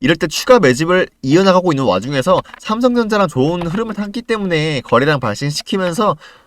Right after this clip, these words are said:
물량 테스트를 해봤어요. 자, 이때 삼성전자랑 어떤 이슈가 있었냐면요. 삼성전자 측에서는 자율주행, 그리고 로봇, 여기에 굉장히 관심을 가지고 있었어요. 자, 근데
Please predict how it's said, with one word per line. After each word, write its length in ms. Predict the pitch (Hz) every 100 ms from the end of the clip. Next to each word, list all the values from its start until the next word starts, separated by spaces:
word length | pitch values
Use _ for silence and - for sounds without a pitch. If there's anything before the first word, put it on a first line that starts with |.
| _ _
물량 420 | 104 104 135 226
테스트를 380 | 233 233 208 185
해봤어요. 440 | 180 202 143 101 87
자, 140 | -
이때 280 | 110 151 196
삼성전자랑 640 | 190 208 240 226 220 208
어떤 280 | 196 208 196
이슈가 340 | 143 - - 120
있었냐면요. 640 | 135 151 139 151 202 107 - -
삼성전자 600 | - 220 240 262 254 233
측에서는 800 | 214 202 226 208 196 208 107 85 - _ _ _
자율주행, 800 | - 131 226 254 220 175 98 85 _ _ _
그리고 340 | - 180 185 98 - _
로봇, 400 | 117 170 202 - _ - - _ -
여기에 680 | 123 196 247 233 226 127 98
굉장히 400 | - 185 247 254
관심을 400 | - 135 147 202
가지고 460 | - 110 - 190 113
있었어요. 540 | 98 185 175 113 87
자, 100 | -
근데 440 | - 170 202 180